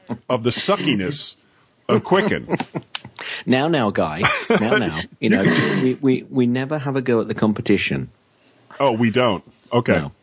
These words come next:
Speaker 2: no, we never do. We should never do that. You should just highlight the benefits of our own product, like we do every week.
Speaker 1: Yeah, let's go, let's go with that.
Speaker 2: So that,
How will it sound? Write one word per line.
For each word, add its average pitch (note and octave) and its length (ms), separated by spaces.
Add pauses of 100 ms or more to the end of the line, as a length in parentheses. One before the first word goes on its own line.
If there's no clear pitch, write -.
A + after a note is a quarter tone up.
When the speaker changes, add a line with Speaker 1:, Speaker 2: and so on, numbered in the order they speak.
(160)
Speaker 2:
no, D2 220 (180)
we F2 120
never F2+ 240
do. D2+ 260
We D2+ 80
should - 200
never G3+ 180
do - 200
that. - 180
You - 60
should - 200
just - 200
highlight A2+ 680
the A#2 60
benefits F2 500
of E2 100
our E2 220
own F2 200
product, - 440 (440)
like E2+ 180
we G2 160
do G#2 180
every G2 220
week. D2 380 (260)
Speaker 1:
Yeah, A#2 300 (460)
let's - 180
go, D3 220
let's D#3 180
go E3 160
with C3+ 180
that. A2 180
Speaker 2:
So G3 100
that, - 280